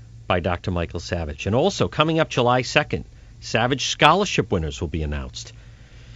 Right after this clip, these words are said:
Seventeen hundred applicants submitted essays on what it means to be an American. Five winners will receive twenty thousand dollars each,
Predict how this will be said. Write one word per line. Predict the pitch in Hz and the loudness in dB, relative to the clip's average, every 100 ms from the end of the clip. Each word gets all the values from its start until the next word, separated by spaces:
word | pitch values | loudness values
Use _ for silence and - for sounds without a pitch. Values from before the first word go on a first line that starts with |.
| - - - | -20 -20 -12
Seventeen | - - 139 143 180 - 180 | -8 4 6 6 2 2 2
hundred | 151 156 160 156 | 4 4 4 4
applicants | 120 107 117 120 107 | 4 4 2 2 0
submitted | - 98 120 147 | 0 2 4 6
essays | 123 - 110 101 104 - - - - - | 4 2 2 2 -2 -8 -12 -18 -20 -4
on | - 98 95 | 0 2 4
what | 113 139 | 6 8
it | 160 | 6
means | 131 131 131 117 | 2 2 2 0
to | - | -2
be | 98 120 123 - | 2 2 2 0
an | 113 | 0
American. | 104 98 92 85 - - - - - - - - - | 2 4 2 0 -6 -10 -16 -20 -20 -20 -20 -20 6
Five | 123 131 139 151 | 8 10 8 4
winners | 123 131 110 90 85 - - - - - - - | 2 4 4 4 0 -6 -14 -18 -20 -20 -18 0
will | 113 | 2
receive | 104 101 - 110 101 | 4 2 0 0 -2
twenty | - - 131 123 147 | -6 0 0 0 -2
thousand | 127 120 101 95 90 | 2 4 4 4 2
dollars | 82 80 78 | 2 2 2
each, | 120 185 - - | 2 2 -2 -6